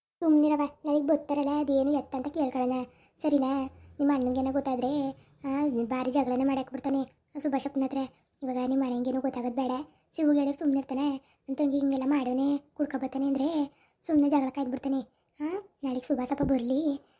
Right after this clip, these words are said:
ಆ, ಮಾತಾಡೋಣ, ಸುಮ್ನಿರು. ಅವ್ರು ಬರೋದೇ ಬೇಡ ಕಣವ, ಬರೋದೇ ಬೇಡ. ಅವ್ರ ಮನೆಗೆ ಹೋಗೋದೇ ಇಲ್ಲ ನಾನು. ಅವ್ರೊಬ್ಬರೇ ಇದ್ದುಕೊಂಡಿರಲಿ. ಏನು ನನ್ನನ್ನು ಕಾಲು ಕಸ ಮಾಡ್ತಾರಾ? ಕಾಲು ಕಸ ಮಾಡ್ತಾರೆ ಕಣವ ಅವ್ರ ಮನೇಲಿ.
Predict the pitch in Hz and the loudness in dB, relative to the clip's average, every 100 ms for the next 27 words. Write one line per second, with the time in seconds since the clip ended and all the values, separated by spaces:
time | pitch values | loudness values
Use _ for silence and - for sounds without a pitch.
0 | _ - 269 254 247 254 269 254 269 262 | _ -6 -2 0 0 0 -2 -2 -2 2
1 | 285 269 285 - _ _ _ _ _ _ | 4 6 2 -2 _ _ _ _ _ _
2 | _ _ _ _ _ _ _ _ _ 392 | _ _ _ _ _ _ _ _ _ 0
3 | 311 302 302 330 320 311 302 294 - 302 | 2 2 2 0 -2 -2 0 -2 -4 0
4 | 285 294 294 277 294 294 285 269 311 277 | 2 2 2 0 -2 -2 0 -2 -2 -2
5 | 302 302 285 277 269 285 _ _ _ 403 | 0 0 0 0 -4 -8 _ _ _ -2
6 | 320 254 330 311 277 302 294 302 - _ | -2 2 0 0 -2 -2 0 -2 -8 _
7 | _ - _ 370 339 349 330 330 311 349 | _ -20 _ -2 0 0 -4 -4 -4 -4
8 | 311 359 302 302 285 302 - _ _ _ | -4 -2 -2 0 0 -2 -6 _ _ _
9 | - _ - 359 381 339 381 330 349 330 | -20 _ -8 -4 -2 0 0 0 -4 -2
10 | 302 285 277 285 277 | 0 0 2 2 0